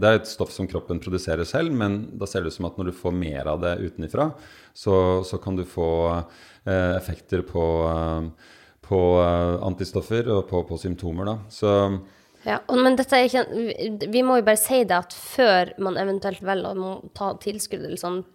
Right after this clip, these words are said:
Speaker 2: kontakt legen din, men,
Speaker 1: Mm.
Speaker 2: men dette, vi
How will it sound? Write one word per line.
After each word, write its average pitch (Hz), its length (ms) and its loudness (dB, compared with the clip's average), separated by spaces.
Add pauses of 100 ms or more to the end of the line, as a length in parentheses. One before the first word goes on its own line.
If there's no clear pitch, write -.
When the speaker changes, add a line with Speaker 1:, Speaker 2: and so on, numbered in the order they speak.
Speaker 2:
kontakt - 460 -14
legen 185 480 -4
din, 190 320 -2
men, 196 140 2
Speaker 1:
Mm. 190 160 0 (380)
Speaker 2:
men 220 320 2 (340)
dette, 233 400 0 (1080)
vi 214 220 -10